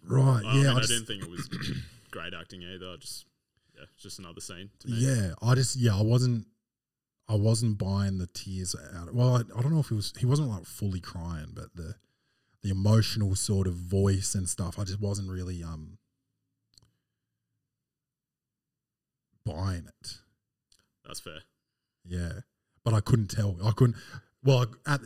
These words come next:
Speaker 1: at the time I wasn't buying it, but then when I, when I went back and thought about it, I was like, "Was that on purpose bad acting?" Because he was acting to his wife. Like, I had to go do, I had to go to work,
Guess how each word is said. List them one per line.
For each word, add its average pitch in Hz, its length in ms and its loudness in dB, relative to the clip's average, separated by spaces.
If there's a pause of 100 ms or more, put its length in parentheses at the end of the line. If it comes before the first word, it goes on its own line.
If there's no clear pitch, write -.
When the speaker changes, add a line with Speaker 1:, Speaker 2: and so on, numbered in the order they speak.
Speaker 1:
at 139 80 2
the 117 60 0
time 113 300 4
I 113 40 6
wasn't 107 180 4
buying 98 240 0
it, - 20 -2
but 92 100 -2
then 101 80 2
when 104 120 4
I, 101 60 2
when 107 300 -2
I 107 60 4
went 98 320 0
back 95 440 -6 (760)
and 90 100 -10
thought 95 320 0
about 80 280 -4
it, 80 40 -8
I 85 60 -6
was 90 160 -4
like, 90 120 -6 (140)
"Was 95 260 -4
that 90 160 0
on 78 160 -4
purpose 104 520 0
bad 92 320 -4
acting?" 87 500 -4
Because 87 340 -4
he 95 140 -2
was 90 320 -2 (840)
acting 101 460 0
to - 160 2
his 90 280 -4
wife. 92 760 -6 (1200)
Like, 92 220 -2
I 95 140 2
had 92 240 0
to 95 60 -4
go 87 200 0
do, 87 320 -2 (160)
I 104 60 2
had 92 100 2
to 92 60 -4
go 90 160 2
to 85 60 -2
work, 87 640 -8